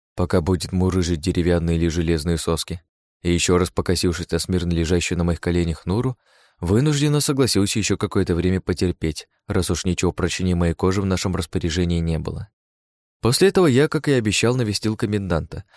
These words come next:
и, исполняя данное ему обещание, прогулялся в компании карателей на северную плантацию. Все там внимательно осмотрел,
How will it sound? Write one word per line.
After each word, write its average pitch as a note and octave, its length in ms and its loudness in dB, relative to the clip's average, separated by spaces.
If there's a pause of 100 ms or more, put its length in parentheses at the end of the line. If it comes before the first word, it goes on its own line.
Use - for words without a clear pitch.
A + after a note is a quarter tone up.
(100)
и, F#2 120 -2
исполняя F#2 440 2
данное F2 360 0
ему E2+ 220 0
обещание, F2+ 600 -2 (300)
прогулялся G2+ 560 2
в - 60 -10
компании F2+ 440 2
карателей F2+ 520 0
на F2+ 120 0
северную F2+ 460 -2
плантацию. F2 640 -2 (560)
Все F3+ 140 0
там F3 140 2
внимательно A2+ 480 2
осмотрел, E2+ 580 -2